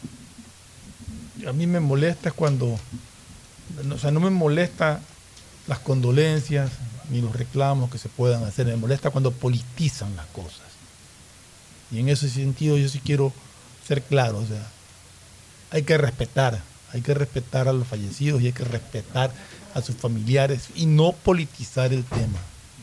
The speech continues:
Yo veo que lo están haciendo de manera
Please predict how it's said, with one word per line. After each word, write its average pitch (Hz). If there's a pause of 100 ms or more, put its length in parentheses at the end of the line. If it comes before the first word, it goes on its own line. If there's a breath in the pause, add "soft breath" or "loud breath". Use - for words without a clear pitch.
(180)
Yo 123
veo 147
que 135
lo 110
están 135 (180)
haciendo 135
de 123
manera 117